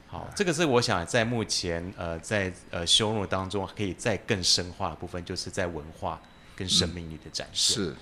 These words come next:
Speaker 2: 是，是。
Speaker 1: 是。在今天职场大讲堂节目当中，我们很高兴地将录音室特别搬来了在桃园美国 Vessel 高尔夫球带，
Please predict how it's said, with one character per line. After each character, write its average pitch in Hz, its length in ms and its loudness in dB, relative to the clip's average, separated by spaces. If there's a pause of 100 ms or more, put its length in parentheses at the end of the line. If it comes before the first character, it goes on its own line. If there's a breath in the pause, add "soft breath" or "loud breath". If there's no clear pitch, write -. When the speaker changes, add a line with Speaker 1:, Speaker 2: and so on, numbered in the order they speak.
Speaker 2:
是， - 200 -8
是。 62 160 -10
Speaker 1:
是。 85 300 -4 (380 loud breath)
在 147 140 6
今 165 180 2
天 156 220 2
职 135 100 2
场 101 200 0
大 110 160 6
讲 87 180 0
堂 87 180 -4
节 92 80 -2
目 92 120 -2
当 95 160 0
中， 98 100 0
我 95 60 0
们 87 80 -4
很 85 100 -6
高 95 180 4
兴 98 140 -4
地 87 80 -2
将 101 180 2
录 113 200 2
音 117 80 -2
室 113 180 2
特 107 160 0
别 92 140 2
搬 98 300 2
来 82 200 2
了 87 160 2
在 104 220 4
桃 92 260 0
园 90 240 2
美 92 160 -2
国 92 220 4
Vessel 101 400 2
高 95 180 4
尔 85 80 4
夫 98 140 -4
球 85 200 -2
带， 92 300 2